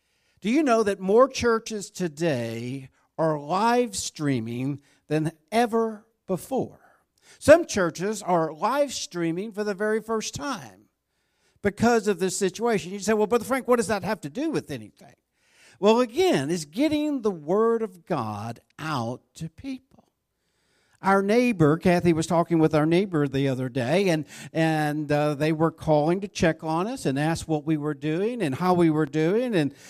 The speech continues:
and, uh, Kathy said, "Well, you know, we'll be live streaming if we don't have live services, but, but we'll be li-," and he said, "I never, I didn't know y'all did that." And he said, "I'm gonna have to,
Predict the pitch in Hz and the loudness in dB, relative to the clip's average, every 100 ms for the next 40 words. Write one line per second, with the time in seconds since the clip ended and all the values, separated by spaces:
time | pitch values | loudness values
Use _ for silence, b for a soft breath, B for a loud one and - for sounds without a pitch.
0 | B - 156 151 147 143 139 143 139 143 | B -4 -2 0 -2 -2 -2 -2 -4 -4
1 | 156 170 196 185 262 262 269 226 247 247 | -8 -6 -8 -6 -6 -2 0 4 4 4
2 | 233 202 185 190 190 - 180 180 190 208 | 0 0 2 0 -2 -6 0 0 0 -4
3 | 190 170 160 160 151 156 139 151 156 156 | -6 -4 -2 -2 -2 -4 -2 -2 -2 -4
4 | - 156 175 220 254 - 175 - B B | 0 0 0 -6 -8 2 2 0 B B
5 | B 175 165 190 170 160 147 170 175 185 | B 0 4 2 2 0 -2 -4 -6 -6
6 | 131 123 113 117 123 _ - 120 127 147 | -8 -10 -12 -12 -12 _ -16 -12 -6 0
7 | 175 247 262 349 359 277 160 - _ 147 | 0 0 -2 -2 0 0 0 -4 _ -12
8 | 139 156 160 135 143 160 170 180 196 | -8 -8 -6 -4 -2 2 2 2 0